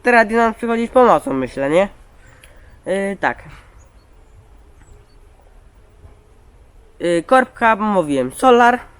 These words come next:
Świeci się nam trochę, bo są jakieś promienie słoneczne, małe, prawie nie ma, ale są. No i oczywiście ład-, ładowanie, tak jak mu-, mówiłem, tak.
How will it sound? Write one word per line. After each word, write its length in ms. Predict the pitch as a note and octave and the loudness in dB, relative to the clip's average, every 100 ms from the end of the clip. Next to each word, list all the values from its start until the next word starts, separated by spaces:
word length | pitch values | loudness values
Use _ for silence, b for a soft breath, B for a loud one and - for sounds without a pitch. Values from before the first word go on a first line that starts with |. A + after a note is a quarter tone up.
| - - - - - - - - - - - - - b b b | -20 -20 -20 -20 -20 -20 -20 -20 -20 -20 -20 -20 -20 b b b
Świeci 480 | - - C#4 C#4 B3+ | -20 -6 -4 -4 -6
się 180 | F#3 | -4
nam 180 | A3+ A3 | -2 -2
trochę, 340 | G#3 A3+ A3+ G#3+ | -2 -4 -2 -2
bo 400 | G3+ G#3+ G#3+ G#3 | 0 0 0 -2
są 400 | - G3+ G3+ G3 | 2 2 2 0
jakieś 280 | F#3+ G3 | 0 -2
promienie 460 | F#3+ A3 A3+ A3 G3 | -6 -2 0 2 0
słoneczne, 680 | - E3+ D#3+ D3 - E3 F#3 | 0 2 2 0 0 0 2
małe, 580 | G#3 G3 G3+ G#3 G#3 G3+ | 2 4 4 4 2 0
prawie 280 | G3 F#3 | 2 2
nie 120 | F#3 F#3+ | 0 0
ma, 80 | |
ale 200 | A3 A3+ | 0 0
są. 200 | G#3+ C3 A2+ B B B B | -2 -6 -6 B B B B
No 120 | C#4+ | 4
i 40 | C#4+ | 4
oczywiście 420 | C4+ A3 G3+ G3+ | 4 -6 -6 0
ład-, 200 | G3 F#3 | 4 6
ładowanie, 400 | F3 D3+ C#3 A2+ | 4 0 -2 -2
tak 140 | A#2 | -6
jak 100 | A2+ | -6
mu-, 180 | A#2+ B2 | -4 -4
mówiłem, 360 | B2 B2 A#2 A#2 | -4 -6 -8 -6
tak. 160 | - | -6